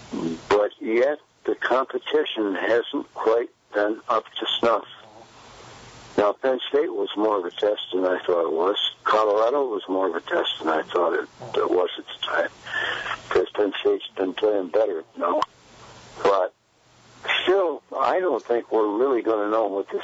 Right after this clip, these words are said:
team is made of until we do get to that, that Ohio State round.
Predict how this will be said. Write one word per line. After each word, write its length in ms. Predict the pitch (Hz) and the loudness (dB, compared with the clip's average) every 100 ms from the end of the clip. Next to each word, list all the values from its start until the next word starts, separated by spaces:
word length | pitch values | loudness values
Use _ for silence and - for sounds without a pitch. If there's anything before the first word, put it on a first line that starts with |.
| - | -2
team 180 | 120 107 | 0 0
is 160 | 92 107 | -2 0
made 240 | 110 95 | 2 4
of 200 | 90 87 | 2 0
until 340 | 87 - 107 | -2 0 2
we 100 | 104 | 2
do 200 | 98 123 | 2 0
get 240 | 110 98 - | 2 -2 -2
to 120 | 95 | -2
that, 220 | 95 95 - _ _ - - - - - | 2 0 -2 _ _ -20 -20 -20 -10 0
that 240 | 95 95 - 90 - | 2 2 -2 -10 0
Ohio 500 | 104 92 104 104 98 | 2 2 2 2 2
State 380 | - 101 92 87 | -2 0 0 0
round. 380 | 82 85 82 | -2 -2 -2